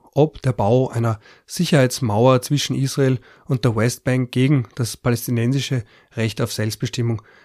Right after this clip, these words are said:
verstößt. Und da hat er unter anderem auch Bezug genommen auf die Möglichkeit, sich auf das Selbstverteidigungsrecht gegen terroristische Angriffe zu berufen. Und er hat da die Situation zwischen Israel und den unterschiedlichen bewaffneten Palästinensergruppen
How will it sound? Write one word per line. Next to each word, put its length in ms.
verstößt. 640
Und 220
da 60
hat 120
er 140
unter 300
anderem 280
auch 220
Bezug 380
genommen 280
auf 120
die 80
Möglichkeit, 580
sich 240
auf 80
das 180
Selbstverteidigungsrecht 840
gegen 260
terroristische 680
Angriffe 540
zu 160
berufen. 580
Und 400
er 80
hat 180
da 180
die 280
Situation 880
zwischen 300
Israel 480
und 320
den 200
unterschiedlichen 640
bewaffneten 540
Palästinensergruppen 840